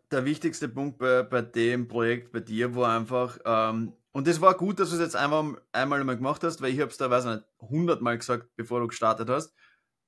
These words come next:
Aber man muss einfach selber durchgehen, man muss selber erleben und dann einfach sagen, „Na, ich kann das eh alles selber.“ Und jetzt weißt du aber, ey, wenn ich outgesourced hätte und ich hätte einen Job übernommen, nämlich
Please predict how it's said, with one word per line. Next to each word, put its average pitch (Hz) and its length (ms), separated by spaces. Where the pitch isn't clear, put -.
Aber 143 240
man 147 240
muss 190 160
einfach 165 200
selber 143 300
durchgehen, 120 400
man 113 100
muss 131 160
selber 139 260
erleben 139 380
und 127 200
dann 139 100
einfach 143 220
sagen, 127 240
„Na, 104 180
ich 113 80
kann 120 120
das 113 140
eh 110 100
alles 123 200
selber.“ 151 260
Und 131 120
jetzt 143 240
weißt 131 260
du 147 60
aber, 165 280
ey, 117 260
wenn 120 140
ich 147 200
outgesourced 135 760
hätte 139 340
und 131 200
ich 180 180
hätte 190 220
einen 160 300
Job 170 260
übernommen, 131 540
nämlich 131 440